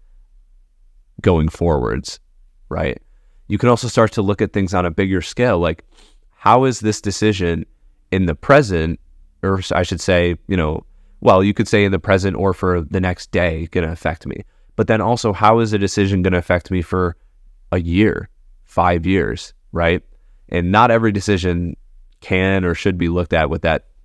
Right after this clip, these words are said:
that time frame. But I think it's important to, like, have the awareness, once again, to do something like that.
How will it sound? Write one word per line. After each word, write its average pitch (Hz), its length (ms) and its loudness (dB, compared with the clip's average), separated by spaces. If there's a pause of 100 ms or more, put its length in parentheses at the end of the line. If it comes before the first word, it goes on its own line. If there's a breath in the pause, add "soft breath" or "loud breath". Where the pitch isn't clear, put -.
that - 200 -4
time 87 280 -2
frame. 65 300 -4
But - 280 -2 (260)
I 101 80 0
think 104 140 2
it's 87 100 -4
important 95 600 0
to, 95 100 -2
like, 80 300 -2 (280)
have 104 360 2
the 104 120 2
awareness, 117 800 0
once 98 200 -2
again, 113 360 -2
to - 160 -4
do 101 360 -2
something 85 360 -4
like 60 280 -8
that. - 260 -6